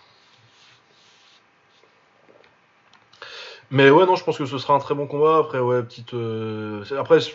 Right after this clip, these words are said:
c'est compliqué parce que j'ai pas encore fait, euh, mon analyse vidéo, donc, euh, bon, vous lirez mon article sur Bloody Elbow, ceux qui lisent anglais.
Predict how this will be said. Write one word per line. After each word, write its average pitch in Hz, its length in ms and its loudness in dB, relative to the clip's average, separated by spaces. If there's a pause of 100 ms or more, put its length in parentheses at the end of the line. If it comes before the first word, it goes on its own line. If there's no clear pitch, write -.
c'est 139 100 -12
compliqué 131 380 -10
parce 117 140 -12
que 120 80 -10
j'ai 117 120 -8
pas 120 120 -8
encore 113 220 -8
fait, 120 100 -10
euh, 101 640 -12 (580)
mon 101 240 -16
analyse 101 380 -14
vidéo, 107 340 -14
donc, 104 300 -20
euh, 92 60 -20 (640)
bon, 95 120 -16
vous 104 160 -16
lirez 110 160 -6
mon 110 180 -8
article 110 220 -10
sur 110 120 -12
Bloody 104 240 -14
Elbow, 104 180 -14
ceux - 100 -20
qui - 160 -20
lisent 95 140 -20
anglais. 92 240 -20